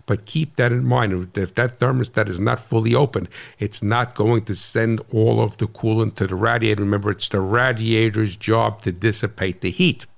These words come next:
All right, very, very important. Other thing to keep in mind is that a lot of diesel engines, and I'm not even gonna say larger ones, 'cause a lot of medium, smaller ones, let's say like a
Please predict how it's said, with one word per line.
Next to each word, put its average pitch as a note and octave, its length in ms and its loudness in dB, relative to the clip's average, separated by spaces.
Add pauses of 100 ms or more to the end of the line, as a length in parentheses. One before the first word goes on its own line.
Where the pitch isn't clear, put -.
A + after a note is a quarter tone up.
(140)
All G#2 80 2
right, G#2 120 0
very, A#2+ 280 0
very A2+ 240 2
important. A2 580 -4 (600)
Other F#3 200 6
thing A#2+ 480 -2
to A2 120 -8
keep B2 280 -2
in A#2+ 80 0
mind A#2+ 260 2
is G#2 120 0
that G#2+ 140 2
a G#2 60 2
lot A#2 360 2
of A#2 220 2 (560)
diesel B2 500 4
engines, G2+ 520 0
and G2+ 120 0
I'm G#2+ 80 2
not B2 180 2
even G#2+ 200 -2
gonna G#2+ 140 2
say F#2+ 240 -2
larger A2+ 440 2
ones, G#2+ 220 2
'cause F#2+ 160 -4
a F2+ 40 -2
lot G2+ 180 2
of G2+ 80 0
medium, A2+ 440 0
smaller B2+ 460 2
ones, G#2+ 240 0
let's G2+ 160 -4
say G2+ 80 2
like G2 240 -2
a - 60 -8